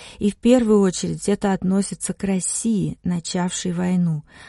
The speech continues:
Она должна положить конец агрессии. И это могло бы произойти буквально за несколько часов, если бы только она захотела. Кардинал считает, что эта война может привести к ядерному столкновению,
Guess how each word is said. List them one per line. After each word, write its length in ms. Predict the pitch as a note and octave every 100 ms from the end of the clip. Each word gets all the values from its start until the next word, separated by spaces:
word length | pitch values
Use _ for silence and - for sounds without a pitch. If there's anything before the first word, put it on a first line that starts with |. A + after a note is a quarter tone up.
| -
Она 340 | - F#3+ G3 A3+
должна 460 | F3+ E3+ E3 F#3+
положить 640 | G3 F#3 F3+ F3 F#3 A3 -
конец 480 | A3 G3 G#3 -
агрессии. 800 | G#3+ F#3+ G3+ F#3+ E3 - D#3+ D#3 _ - - - -
И 100 | A3
это 240 | B3 B3
могло 380 | A3+ A3 A3+ A#3+
бы 140 | A3+
произойти 640 | G#3+ G#3+ G3 G#3+ G#3 - A#3+
буквально 580 | F#3+ - G3 A3+ A3 G#3+
за 180 | G3+
несколько 580 | G3 A3+ A#3 - G3+ G#3
часов, 560 | - A3+ - G#3+ E3+ - - -
если 400 | - F#3 A3+ -
бы 140 | A3 A#3
только 560 | - F#3 D3+ - D#3+ -
она 380 | F#3+ E3 D#3 D3+ -
захотела. 840 | D#3+ D#3+ F#3 F3 - D#3+ D#3 E3 _ _ - -
Кардинал 460 | - E3+ F3+ F#3 F#3
считает, 440 | - F#3 G#3 G3+
что 200 | - -
эта 200 | F3+ F#3
война 380 | F3+ F3+ F#3 G#3+
может 320 | F#3 F3+ E3+
привести 640 | - F3+ F3+ - - A3+ G#3 - - -
к 40 |
ядерному 580 | G#3 G#3+ G3+ G#3 G3+ G3+
столкновению, 1040 | - G3+ G3 G3+ G3 F#3+ G#3+ G3 E3 D#3